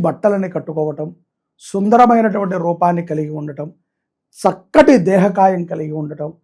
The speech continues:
మంచిగా తినగలగటం, అతి ముఖ్యంగా మంచిగా ప్రేమగా మాట్లాడగలగటం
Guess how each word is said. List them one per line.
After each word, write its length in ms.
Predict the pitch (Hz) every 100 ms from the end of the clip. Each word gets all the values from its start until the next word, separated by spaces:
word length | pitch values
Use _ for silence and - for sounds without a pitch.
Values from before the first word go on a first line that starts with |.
| _ _ _ -
మంచిగా 400 | 147 165 220 202 202 -
తినగలగటం, 640 | 175 180 202 202 165 160 160 170 _ _ _ 131
అతి 160 | 131 202
ముఖ్యంగా 500 | 196 - 202 208 202 160 - _ _ _ - 139
మంచిగా 540 | 175 226 - 247 214 240 233 -
ప్రేమగా 460 | 185 196 196 185 180 151
మాట్లాడగలగటం 800 | 170 170 170 151 139 113 107